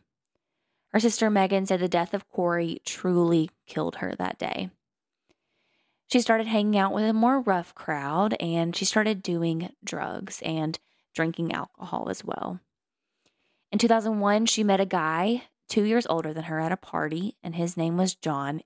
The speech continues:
Anderson, also known as Diggy. He introduced her to the rest of his friend group, and this wasn't a good group of people, as you can imagine.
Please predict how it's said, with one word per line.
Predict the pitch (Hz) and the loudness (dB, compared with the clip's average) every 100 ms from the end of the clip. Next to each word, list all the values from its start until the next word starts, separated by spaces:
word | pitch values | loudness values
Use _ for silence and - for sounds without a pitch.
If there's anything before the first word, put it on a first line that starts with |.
| - | -4
Anderson, | 185 185 170 - 92 - - | -2 0 -2 -4 -6 -8 -8
also | 175 170 170 | -8 -4 -4
known | 175 151 156 | -2 -2 -2
as | 156 147 170 - - | -2 -4 -6 -8 -4
Diggy. | 175 - - 185 _ _ _ _ _ _ _ _ _ _ _ _ _ | -4 -4 -6 -6 _ _ _ _ _ _ _ _ _ _ _ _ _
He | - 214 | 2 2
introduced | 220 220 220 220 - | 4 4 4 2 2
her | 208 214 | 2 0
to | 208 | 0
the | 202 | 0
rest | 180 180 - | 0 -2 -4
of | 196 | -2
his | 196 - | -2 -2
friend | - 156 156 | -2 -2 0
group, | 156 170 220 - | 2 2 2 -2
and | 170 170 165 _ - - - _ - | 0 0 -2 _ -18 -18 -20 _ 0
this | 392 - - | 0 0 -4
wasn't | 240 233 240 - 185 _ _ _ - | -4 -2 -6 -8 -20 _ _ _ -4
a | 190 | -2
good | 165 170 160 | 2 2 0
group | - 143 - | -4 -8 -6
of | 139 - | -10 -8
people, | 143 - 82 | -10 -4 -2
as | 131 160 | -2 -4
you | |
can | - 160 | -4 -4
imagine. | 147 117 - - | -4 -6 -6 -8